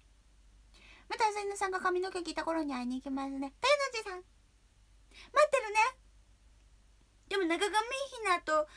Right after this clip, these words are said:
あの、短いひな見たからもういいやって思わんでね。その後も朝比奈は会いたいよ。二十二時で測らなきゃいけないメンバー他にもいたってことなのね。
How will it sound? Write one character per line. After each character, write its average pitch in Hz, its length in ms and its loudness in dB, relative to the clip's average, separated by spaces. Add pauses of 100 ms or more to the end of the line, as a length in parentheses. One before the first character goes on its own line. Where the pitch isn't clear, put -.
(180)
あ 269 120 -6
の、 277 80 -2
短 359 340 0
い 453 40 6 (200)
ひ 403 80 -4
な 311 120 0
見 330 120 -4
た 381 140 0
か 294 120 -2
ら 277 100 -2
も 311 200 -2
う 311 80 -4
い 311 80 -8
い - 20 -6
や 311 140 -2
っ 294 40 -12
て 254 180 -10 (220)
思 294 160 -6
わ 339 180 2
ん 285 80 -2
で 254 100 -6
ね。 269 300 -4
そ 302 160 -10
の 294 100 -4
後 311 180 -6
も 240 120 -4
朝 240 160 -8
比 254 60 -6
奈 262 200 -4
は 294 120 0
会 262 120 -4
い - 40 -10
た 285 180 -4
い 226 100 -10
よ。 269 140 -12 (220)
二 370 100 -6
十 359 120 -4
二 311 160 -4
時 294 100 -12
で 277 60 -4
測 277 220 -6
ら 294 80 -6
な 294 120 -8
き 277 80 -14
ゃ 254 40 -8
い 247 60 -12
け 247 80 -10
な 247 140 -8
い 240 40 -8
メ 247 140 -6
ン 240 60 -8
バ 247 100 -6
ー 240 40 -6
他 247 200 -10
に 269 80 -6
も 247 160 -4
い 247 60 -10
た 247 80 -12
っ 233 60 -12
て - 100 -20
こ 233 100 -20 (100)
と 214 60 -14
な 208 80 -14
の 208 80 -14
ね。 220 140 -14